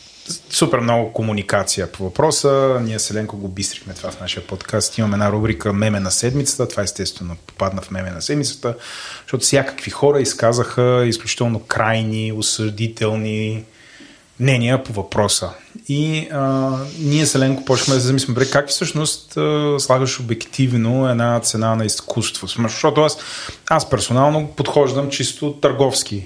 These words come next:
Има търсене, супер много търсене, много хора искат да отидат там, цената на билетите е висока, има кой да я плати и отиват.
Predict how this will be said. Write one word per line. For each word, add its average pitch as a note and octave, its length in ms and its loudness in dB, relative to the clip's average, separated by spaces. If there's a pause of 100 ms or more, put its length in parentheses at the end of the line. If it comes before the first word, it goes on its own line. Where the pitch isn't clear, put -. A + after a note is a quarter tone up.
Има C#3+ 280 4
търсене, A#2+ 480 0
супер B2 300 0
много F#2+ 240 0
търсене, B2 420 0
много C3 240 4
хора A2+ 220 2
искат A2 240 0
да G2 40 0
отидат F#2+ 340 -2
там, C#3 300 0
цената B2 380 -2
на G#2+ 80 -2
билетите G2+ 400 -2
е F2+ 40 -2
висока, C#3+ 500 2 (600)
има B2 180 6
кой A2+ 200 2
да G#2+ 60 0
я G2 100 -2
плати G#2+ 280 0
и C#3 60 4
отиват. - 500 -2